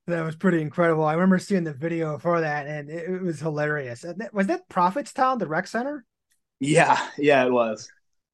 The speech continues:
Speaker 1: Funny stuff right there. And, uh, you had a, a really good run with Zawa as well.
Speaker 2: Yeah, um, that's another run that I'm really proud of, because, you know, once,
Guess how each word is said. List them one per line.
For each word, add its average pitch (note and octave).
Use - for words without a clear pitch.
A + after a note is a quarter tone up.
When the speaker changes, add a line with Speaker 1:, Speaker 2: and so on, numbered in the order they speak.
Speaker 1:
Funny G3
stuff E3
right E3
there. E3+
And, E3
uh, D#3
you G#3+
had G3
a, E3+
a D#3+
really F#3+
good D#3+
run D3+
with C#3+
Zawa C3
as A#2
well. A2
Speaker 2:
Yeah, C#3
um, C3+
that's D3
another D#3
run C3
that B2
I'm B2
really C3
proud B2+
of, A#2
because, C3
you D3
know, C3+
once, C#3